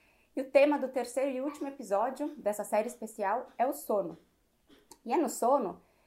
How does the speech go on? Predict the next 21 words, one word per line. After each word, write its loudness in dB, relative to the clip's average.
que -4
nos -2
revigoramos, 2
nos -8
revitalizamos, -2
nos -8
permitimos -2
cessar -4
o -4
movimento -2
pra, 2
na -2
manhã -2
seguinte, -4
poder -2
começar -4
de -12
novo. -8
Durante -4
o -12
sono, 2